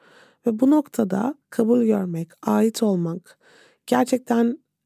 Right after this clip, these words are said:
etrafımızda saygı duyduğumuz, önem verdiğimiz arkadaşlarımız tarafından onay almak gerçekten bizim için çok çok önemli hale geliyor. Bu noktada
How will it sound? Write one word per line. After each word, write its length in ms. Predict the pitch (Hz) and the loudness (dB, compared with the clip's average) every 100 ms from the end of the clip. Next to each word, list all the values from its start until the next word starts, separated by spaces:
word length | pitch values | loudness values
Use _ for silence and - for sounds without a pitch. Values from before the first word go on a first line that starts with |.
| _ | _
etrafımızda 920 | 214 - - 220 233 233 214 226 233 - | -4 -2 -2 -2 -2 -2 0 -2 -2 -4
saygı 480 | - - 214 220 226 | -6 -2 0 0 0
duyduğumuz, 580 | 233 202 185 185 185 - | 0 -2 -4 -4 -6 -6
önem 340 | - 208 233 226 | -2 0 0 0
verdiğimiz 400 | 208 196 196 208 | 0 -2 -2 -4
arkadaşlarımız 720 | 220 - 214 208 220 214 214 | -6 -4 -4 -4 -2 -2 -4
tarafından 840 | - 208 202 - 190 170 180 294 - | -4 -4 -4 -6 -6 -4 -4 -6 -4
onay 360 | 220 233 254 | 0 2 2
almak 520 | 214 175 185 311 - _ _ _ _ | 0 -2 -4 -6 -10 _ _ _ _
gerçekten 640 | 277 302 - 220 262 269 | 0 0 -2 -4 0 0
bizim 200 | 247 233 | 0 0
için 220 | 226 - - | -2 -4 -16
çok 240 | - 277 - | -6 -6 -4
çok 180 | 214 - | -6 -2
önemli 340 | - - - | -4 -4 -6
hale 280 | - - - | -8 -8 -8
geliyor. 360 | - - - 214 _ _ _ _ - | -8 -10 -10 -12 _ _ _ _ -2
Bu 80 | 320 | 2
noktada 600 | 359 - 285 202 233 339 | 2 0 -2 0 0 -2